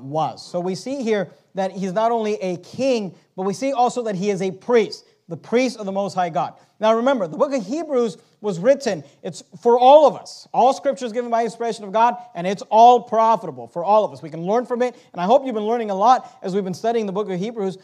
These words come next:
on Wednesday nights, going verse by verse, chapter by chapter.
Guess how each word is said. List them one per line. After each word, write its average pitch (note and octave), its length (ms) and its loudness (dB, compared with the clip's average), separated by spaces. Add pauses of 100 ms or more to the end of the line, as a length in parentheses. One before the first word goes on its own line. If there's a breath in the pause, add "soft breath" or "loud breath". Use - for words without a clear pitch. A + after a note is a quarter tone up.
(160 soft breath)
on F#3 140 -6
Wednesday F#3+ 240 -4
nights, G3+ 280 -2
going F3+ 240 -2
verse G3 200 -2
by F3+ 140 -2
verse, F3 220 -4
chapter D#3 240 -6
by D3 140 -10
chapter. G3 460 -4